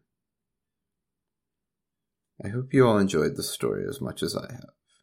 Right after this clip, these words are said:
It kind of reminds me of the Phantom Hitchhiker stories. Everything about this story just creeps me out.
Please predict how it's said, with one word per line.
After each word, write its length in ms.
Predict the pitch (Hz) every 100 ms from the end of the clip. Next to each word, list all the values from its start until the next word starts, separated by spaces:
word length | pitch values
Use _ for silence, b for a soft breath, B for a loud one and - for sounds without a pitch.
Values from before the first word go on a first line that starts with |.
| _ _ _ _ _ _
It 160 | -
kind 260 | - 135 135
of 120 | 151
reminds 420 | 143 101 101 -
me 100 | 69
of 140 | 64 -
the 80 | -
Phantom 380 | - - -
Hitchhiker 580 | 101 104 - - - -
stories. 720 | - - - - - _ - _ _ _ _ _ _ -
Everything 380 | 117 117 120 117
about 300 | 113 95 -
this 200 | - -
story 400 | - - - -
just 220 | - -
creeps 340 | - - -
me 120 | - -
out. 280 | - -